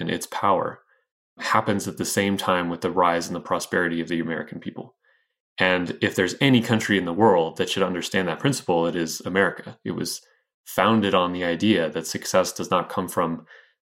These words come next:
the central rule of, of powerful central government, but it comes from people and private industry and a, and just a,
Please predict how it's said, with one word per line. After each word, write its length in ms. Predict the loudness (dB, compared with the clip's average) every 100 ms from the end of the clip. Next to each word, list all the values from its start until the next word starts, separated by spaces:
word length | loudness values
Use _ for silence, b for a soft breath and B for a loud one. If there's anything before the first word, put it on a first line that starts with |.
| -8
the 60 |
central 440 | 0 0 2 0 0
rule 400 | 2 2 2 0
of, 300 | -2 -8 -16 _ -8
of 240 | -6 -6
powerful 420 | 0 2 2 0 -4
central 340 | -4 -4 -2
government, 420 | 0 0 -2 -8 -14 b b b -6
but 120 | -4
it 80 | -2
comes 220 | -2 -2
from 520 | 0 2 2 -2 -6 -12
people 560 | -8 0 2 2 0 -2
and 320 | -4 -4 -2
private 320 | 0 0 -2
industry 640 | -4 -4 -4 -2 0 0 0
and 460 | -4 -4 -8 -10 -14 -8
a, 420 | -4 -4 -4 -8 -12 b b b _
and 260 | 0 0 0
just 240 | -2 0
a, 320 | 2 2 2